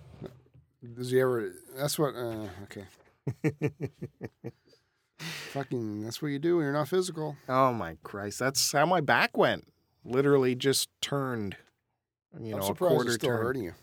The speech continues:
Speaker 1: Or are you still popping pills for your mouth?
Speaker 2: Well, yeah, I had to go back to the oral surgeon today.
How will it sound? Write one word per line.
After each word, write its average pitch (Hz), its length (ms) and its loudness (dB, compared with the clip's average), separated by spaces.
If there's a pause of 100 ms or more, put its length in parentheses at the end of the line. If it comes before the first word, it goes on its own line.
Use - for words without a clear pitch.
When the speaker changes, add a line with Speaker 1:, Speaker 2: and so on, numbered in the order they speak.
(260)
Speaker 1:
Or 120 80 -4
are 113 40 0
you 113 60 2
still 120 240 -4
popping 120 380 0
pills 123 280 -2
for - 140 -8
your 92 100 -4
mouth? 107 360 -8 (1040)
Speaker 2:
Well, 135 140 6
yeah, 151 200 6
I 127 80 4
had 113 180 0
to 104 60 -6
go 101 100 -2
back 95 260 -2
to 101 80 -8
the 92 80 -6
oral 90 220 -4
surgeon 160 460 0
today. 117 540 -2